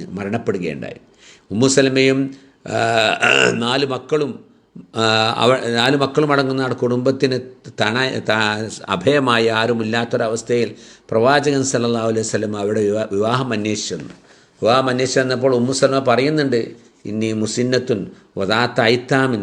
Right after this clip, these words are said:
വ ശരീരത്തുൽ ഗൈ-, ശരീരത്തുൽ ഗൈറ." മൂന്ന് കാര്യങ്ങളാണ് അവർ പറയുന്നത്. "ഞാൻ പ്രായമായ സ്ത്രീയാണ്, എനിക്ക് അനാഥ മക്കളുണ്ട്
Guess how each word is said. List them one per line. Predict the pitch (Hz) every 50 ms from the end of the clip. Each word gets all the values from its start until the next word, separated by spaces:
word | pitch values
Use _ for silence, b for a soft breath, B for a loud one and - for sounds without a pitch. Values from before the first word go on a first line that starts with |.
| 95 92 -
വ | 107 110
ശരീരത്തുൽ | - - 101 101 104 104 101 98 95 92
ഗൈ-, | 85 87 92 95 - - - -
ശരീരത്തുൽ | - - 95 107 113 117 113 - 110 107 104
ഗൈറ." | 101 110 120 135 135 113 87 - - - - _ _ _ -
മൂന്ന് | 101 117 143 165
കാര്യങ്ങളാണ് | 165 151 143 147 160 156 156 151 147 143
അവർ | 139 135
പറയുന്നത്. | 123 127 117 113 110 107 98 85 - - - b b b b b b
"ഞാൻ | 90 101 113 123 135 139 139 139 135 135 - - - - -
പ്രായമായ | 98 101 107 120 123 135 135 139 147
സ്ത്രീയാണ്, | 139 - - 120 127 139 143 139 131 127 143 170 - - b b b b b b b b
എനിക്ക് | 95 98 101 101 - 131
അനാഥ | 117 120 123 135 135
മക്കളുണ്ട് | 143 135 120 113 - - 156 156 156 147 135 123 123